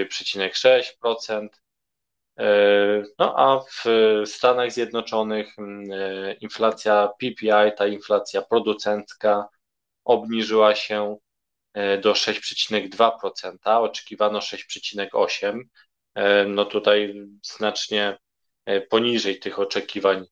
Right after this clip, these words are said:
e, wypadł tutaj ten wskaźnik. E, przypomnę, że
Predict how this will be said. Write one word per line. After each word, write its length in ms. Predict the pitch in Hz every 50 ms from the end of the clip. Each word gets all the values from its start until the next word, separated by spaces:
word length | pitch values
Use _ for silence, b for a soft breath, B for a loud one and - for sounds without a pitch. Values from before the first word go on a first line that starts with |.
| _ B B B B _ _ _ -
e, 440 | 101 101 98 98 98 98 98 95 95 - _ _ _ _ _ _ -
wypadł 480 | 107 - 104 101 - 101 101 98 - -
tutaj 280 | - 101 - 101 98 -
ten 200 | - 101 - -
wskaźnik. 720 | - - 101 98 95 98 95 101 104 110 117 110 - -
E, 40 | 101 98 98 98 98 98 98 98 95 92 -
przypomnę, 580 | - - - 98 - 107 101 101 101 98 98 95
że 320 | - - 95 95 95 92